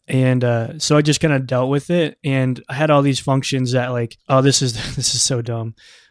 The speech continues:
Uh, in the admin panel, I had a view component that,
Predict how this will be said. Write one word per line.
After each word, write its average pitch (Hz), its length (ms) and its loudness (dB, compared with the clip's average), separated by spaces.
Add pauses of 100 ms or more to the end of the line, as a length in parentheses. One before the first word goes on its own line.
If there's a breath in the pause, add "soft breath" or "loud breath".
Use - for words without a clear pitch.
(140 soft breath)
Uh, 127 340 2
in 143 160 2
the 143 180 4
admin 143 220 2
panel, 127 340 0
I 127 120 0
had 131 280 2
a 135 160 -2
view 127 460 4
component 123 680 -2
that, 123 320 0